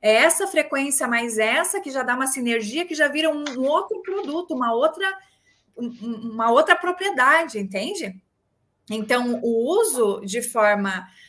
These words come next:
ah, inapropriada e sem ter indicação, tadalafila é uma medicação muitas vezes indicada por um médico, que ele vai,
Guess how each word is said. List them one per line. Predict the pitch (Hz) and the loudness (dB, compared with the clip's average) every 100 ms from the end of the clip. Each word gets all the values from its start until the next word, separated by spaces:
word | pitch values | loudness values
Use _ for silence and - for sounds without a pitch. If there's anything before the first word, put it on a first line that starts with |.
| _ _ | _ _
ah, | 208 202 190 | -2 -2 0
inapropriada | 240 330 320 269 254 254 226 208 208 196 190 | -2 0 0 -2 -4 -2 0 2 0 -2 -4
e | 202 | 2
sem | - 277 349 359 | 2 2 -4 -2
ter | 269 254 226 | 0 0 -2
indicação, | 226 220 226 208 196 285 285 | -4 -4 -4 0 0 0 -2
tadalafila | - 208 202 202 240 277 | -2 0 0 0 -2 0
é | 220 | -2
uma | 302 453 | -2 -4
medicação | 349 247 - 233 - 214 | -6 -8 -6 -2 0 0
muitas | 214 214 208 | -4 -4 -2
vezes | 208 | -2
indicada | 208 208 208 202 196 | -2 -6 -2 -2 -2
por | 196 233 | -2 -4
um | 339 | -2
médico, | 381 285 277 247 - 262 | 2 2 2 -2 -6 -6
que | 214 | -4
ele | 208 | -4
vai, | 196 202 202 202 | 0 2 2 -2